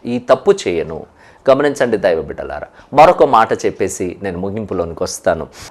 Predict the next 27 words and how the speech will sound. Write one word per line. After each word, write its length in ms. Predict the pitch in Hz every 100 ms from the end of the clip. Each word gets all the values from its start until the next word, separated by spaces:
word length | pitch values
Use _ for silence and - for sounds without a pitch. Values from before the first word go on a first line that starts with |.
| -
ఆ, 80 | 110
పౌలు 380 | - 180 254 254
తీసుకున్న 480 | 247 226 - 220
తీర్మానం 580 | 202 202 196 185 175 170
ఏంటి? 400 | 165 160 165 165
మనందరికీ 480 | 80 107 135 170 160
తెలుసు, 320 | 147 139 135
పౌలు 340 | 139 - 147 156
భక్తుడు 340 | 143 139 139
తీసుకున్న 460 | 135 135 - 139 127
తీర్మానము, 800 | 117 127 120 113 117 113 104 110 - -
ఒకసారి 380 | 113 - 131 110
గలతీలకు 560 | 131 170 180 160 127
రాసిన 300 | 107 101 -
పత్రిక 420 | 104 101 - 95 95 92 - - -
రెండో 320 | 117 165 202
అధ్యాయము 640 | 147 104 - 98 95 95 92
ఇరవయో 380 | 131 160 175 160
వచనంలో 520 | 131 127 - 123 117 113 120
చూస్తే 240 | - 107
గనుక, 300 | 95 85 101 175 233 - _ -
"నేను 200 | 170 190
క్రీస్తుతో 720 | 185 220 240 - 240 214 208
కూడా 560 | 202 190 180 175 175 160
సిలువ 420 | - - 185 190 175
వేయబడి 500 | 170 165 156 143 135
ఉన్నాను, 520 | 110 85 82 101